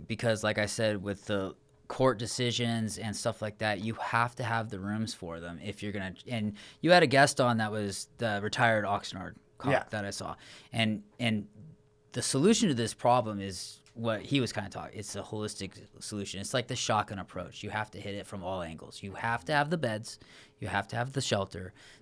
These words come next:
Speaker 1: then you have to have the social service and, social services, sorry, and then you're gonna have to have the enforcement of whatever laws that your jurisdiction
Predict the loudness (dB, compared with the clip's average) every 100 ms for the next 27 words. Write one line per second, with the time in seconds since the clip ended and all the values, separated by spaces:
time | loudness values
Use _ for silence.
0 | -6 -4 0 0 0 -2 -2 -4 -2 -2
1 | -2 0 0 0 -4 -6 -8 -8 -8 -6
2 | -6 -4 -2 2 2 2 0 -2 -2 -2
3 | -2 -6 -14 -20 _ 0 2 2 2 0
4 | -2 -2 0 0 -2 -4 -2 -4 -8 -6
5 | -6 -4 -4 -2 -6 -6 -4 -6 -4 -4
6 | -2 -2 0 0 0 -4 -8 -8 -8 -8
7 | -8 -8 -10 -10 -8 -8